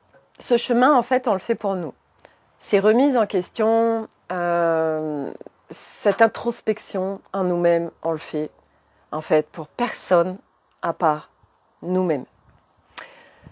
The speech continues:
On ne le fait pas pour, euh, faire plaisir aux autres. On ne le fait pas, euh,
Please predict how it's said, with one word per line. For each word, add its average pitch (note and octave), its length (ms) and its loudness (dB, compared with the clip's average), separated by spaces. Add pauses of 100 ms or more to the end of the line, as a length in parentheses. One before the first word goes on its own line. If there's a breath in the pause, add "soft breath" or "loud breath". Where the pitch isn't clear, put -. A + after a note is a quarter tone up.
(840 loud breath)
On A#3 100 6
ne A#3+ 100 4
le A#3 80 6
fait A3 180 -2
pas G3+ 280 2
pour, F3 420 -2 (240)
euh, D#3+ 400 2 (100)
faire - 220 -2
plaisir E3 400 -2
aux F#3 180 2
autres. - 360 0 (840 soft breath)
On G3 140 4
ne G3 140 2
le F#3+ 140 2
fait F#3 180 -2
pas, F3+ 500 0 (160)
euh, D#3+ 420 0